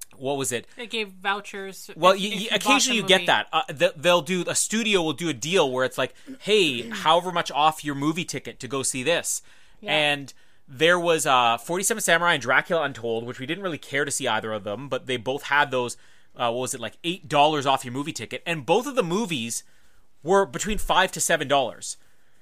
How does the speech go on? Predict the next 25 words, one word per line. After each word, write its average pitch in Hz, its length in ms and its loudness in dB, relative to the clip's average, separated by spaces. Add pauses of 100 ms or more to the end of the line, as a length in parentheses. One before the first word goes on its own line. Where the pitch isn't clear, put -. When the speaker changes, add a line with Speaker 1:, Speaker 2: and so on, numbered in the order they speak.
(140)
Speaker 1:
So - 160 -2
we 202 240 2
got 214 320 6
paid 190 560 2 (280)
<laughs> 220 280 0
to 190 100 -2
go 190 200 2
see 180 380 -2 (180)
Tom 185 200 0
Cruise's 156 340 -6
Mummy 143 260 -4
because 117 260 -14
of 120 60 -14
Forty-seven 123 380 -8
Samurai. 98 400 -8 (500)
Uh, 110 200 -6 (140)
but 170 300 -2 (480)
anyways, 185 340 0
with 165 160 -6
the, 175 220 -2
um, 127 460 0 (840)
box 160 340 2
office 185 240 0
with 160 120 -10
this, 127 280 -2